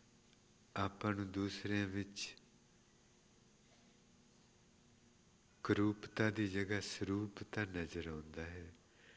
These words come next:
ਕੋਝੇਪਨ ਦੀ ਜਗ੍ਹਾ ਸੁਹੱਪਣ ਨਜ਼ਰ ਆਉਂਦਾ ਹੈ,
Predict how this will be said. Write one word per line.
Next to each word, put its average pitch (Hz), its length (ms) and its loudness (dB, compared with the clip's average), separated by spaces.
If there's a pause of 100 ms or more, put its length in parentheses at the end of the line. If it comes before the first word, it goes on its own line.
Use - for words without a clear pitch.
(500)
ਕੋਝੇਪਨ 110 760 4
ਦੀ 117 120 0
ਜਗ੍ਹਾ 110 460 0
ਸੁਹੱਪਣ 98 760 -4
ਨਜ਼ਰ 85 420 -2
ਆਉਂਦਾ 78 360 -10
ਹੈ, 85 240 -16